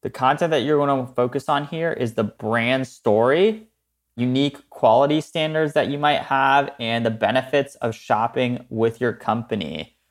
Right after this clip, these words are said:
Some subject line ideas here are, "You heard it here first," "Learn more about us," "Here's our story," "Level up your blank game" over here. And an example that he gives over here is "Level up your yoga game." And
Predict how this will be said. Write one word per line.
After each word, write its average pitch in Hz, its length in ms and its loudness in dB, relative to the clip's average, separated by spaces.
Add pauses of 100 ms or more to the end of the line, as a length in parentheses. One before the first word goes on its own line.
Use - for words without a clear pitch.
Some 135 200 2
subject 131 460 0
line 127 240 2
ideas 117 640 2
here 127 480 2
are, 107 580 4 (300)
"You 120 120 -2
heard 127 180 4
it - 140 2
here 113 140 0
first," 151 760 2
"Learn 117 300 0
more 139 220 2
about 135 320 4
us," 127 460 2
"Here's 117 220 -2
our 107 120 0
story," 143 680 2 (320)
"Level 127 400 6
up 117 260 4
your 113 640 4
blank 120 460 0
game" 127 480 -2
over 120 240 0
here. 127 200 2
And 117 120 0
an 107 40 -4
example 117 520 -6
that 107 360 2
he 131 160 0
gives 123 300 0
over 113 220 0
here 120 180 2
is 107 180 0
"Level 117 220 4
up 113 180 2
your 110 120 -2
yoga 117 260 2
game." 120 460 0 (440)
And 113 500 2